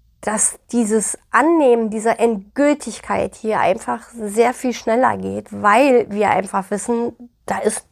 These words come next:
nichts zu verhandeln. Während bei einer Trennung wir ja immer das Gefühl haben, wir können noch was tun, wir müssen uns nur anstrengen, wir müssen kämpfen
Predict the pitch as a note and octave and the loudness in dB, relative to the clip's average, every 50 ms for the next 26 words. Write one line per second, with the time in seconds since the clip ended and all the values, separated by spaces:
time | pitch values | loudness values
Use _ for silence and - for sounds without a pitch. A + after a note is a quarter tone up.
0 | _ - A3 A3+ A3+ - - - - G#3+ - - A#3+ A#3+ C4 C#4 C4+ A#3 F#3+ F3+ | _ -4 -4 -4 -4 -10 -6 -4 -4 -4 -4 -2 0 2 2 2 2 0 -2 -4
1 | F3+ - - - - - - - - - - - _ _ _ _ - - G#3+ G#3+ | -4 -6 -12 -16 -20 -20 -20 -20 -20 -20 -20 -20 _ _ _ _ -6 -2 0 2
2 | A3 A3+ A3+ - A3 A3 A3 G#3 G3+ G3 - - - C4+ D#4 F4 D#4 B3+ C4 C#4+ | 2 2 2 2 2 2 2 0 -2 -4 -4 2 4 6 6 8 6 6 6 4
3 | D#4+ D#4+ C#4 A#3 A3+ A#3+ A#3+ A#3+ A3+ A3 - - - C4+ D4+ C#4+ C4 B3+ A#3+ A3+ | 2 0 -2 0 2 2 4 4 2 2 2 2 2 2 4 4 4 4 2 0
4 | A#3 - - A3+ - - C4+ C4+ C4 B3+ B3 B3 A#3 A3+ A#3 A3 G#3+ G#3 - A3+ | 0 -4 -8 -12 -6 -2 0 0 2 4 4 4 4 2 2 -2 -4 -4 -4 -4
5 | A3+ A3+ A3+ A3 - G3+ G#3+ - - - - C#4+ C#4 C#4 C4+ C4 A#3+ A3 G#3+ A3 | -2 -2 -4 -4 -4 -6 -8 -8 -6 -2 2 2 4 4 4 2 2 0 -2 -2
6 | - - A#3+ A3+ - - A#3 A3 - - A#3+ C4 B3+ A#3+ - - - A#3+ A#3 A3 | -2 -4 -4 -4 -4 -2 -2 -2 0 0 2 2 0 -2 -4 -2 0 0 2 0
7 | G#3+ G#3+ A3 A3+ A3 - A3+ G#3+ - - - C#4 C#4 C#4 D4 D4+ C4+ - - C#4 | 0 -2 -2 -4 -6 -6 -10 -12 -12 -6 0 2 4 4 4 4 2 0 -2 -2
8 | C4+ C4 C4 C4+ C4 | -2 0 -2 -2 -4